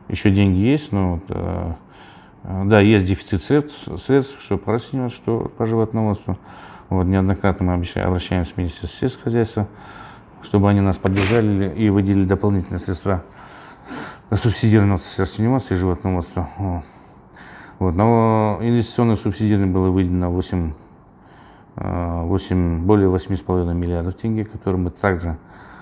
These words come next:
э, выплатили полностью. Это приобретение сельхозтехники, строительство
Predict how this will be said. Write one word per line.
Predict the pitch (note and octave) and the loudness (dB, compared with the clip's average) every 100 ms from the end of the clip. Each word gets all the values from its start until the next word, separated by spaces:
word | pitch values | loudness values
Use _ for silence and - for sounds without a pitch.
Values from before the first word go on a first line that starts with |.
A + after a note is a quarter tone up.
| - - | -18 -8
э, | F2 F2 E2+ E2+ E2 E2 D#2+ D2 - F#2+ | -4 -2 -2 -4 -4 -6 -8 -12 -12 0
выплатили | G#2+ B2+ A#2+ A#2+ | 2 2 0 0
полностью. | A2+ A#2+ G#2+ G#2 - G2 F2+ - - - - - | 0 0 0 -2 -4 -8 -8 -20 -20 -20 -20 -12
Это | - F2+ | -6 0
приобретение | G2 F#2 F2 - F2 | 2 2 0 -2 -4
сельхозтехники, | - F2 - - - A#2+ - A2 - G2+ F#2 E2+ | -4 -6 -6 -8 -2 -2 -2 -8 -4 -2 -2 -4
строительство | - G2 F2+ - F2+ | -4 -2 -2 -4 -6